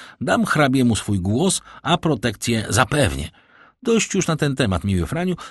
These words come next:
Przegryźmy coś i chodźmy po raz ostatni do świętego Piotra. Stało się, jak zapowiedział Albert. Nazajutrz o piątej po południu młodzieńcy pożegnali się. Albert de Morcerf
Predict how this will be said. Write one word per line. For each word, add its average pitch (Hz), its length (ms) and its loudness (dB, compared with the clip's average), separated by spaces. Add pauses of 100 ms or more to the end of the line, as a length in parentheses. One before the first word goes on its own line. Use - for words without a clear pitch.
Przegryźmy 170 580 2
coś 185 340 0
i - 100 -6
chodźmy 175 480 0
po 160 100 -4
raz 147 180 -2
ostatni 117 480 -2
do 101 80 0
świętego 82 420 -4
Piotra. - 440 -8 (400)
Stało 220 360 -4
się, 120 140 -2
jak 98 180 0
zapowiedział 90 560 0
Albert. 90 540 -4 (560)
Nazajutrz 175 720 2
o - 80 0
piątej 131 400 2
po 113 120 -2
południu 110 460 2
młodzieńcy 107 680 2
pożegnali 101 720 2
się. 73 300 -4 (240)
Albert 170 320 0
de 117 160 0
Morcerf 143 420 0